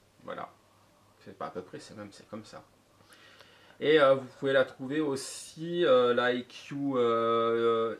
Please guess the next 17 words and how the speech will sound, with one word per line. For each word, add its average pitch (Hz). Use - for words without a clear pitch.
I, 160
euh, 110
vous 110
pouvez 120
la 120
trouver 139
en 131
quatre-vingts 123
aussi, 101
quatre-vingts 120
watts. 101
Donc 95
ça -
sera 107
la 110
moitié, 107
euh, 98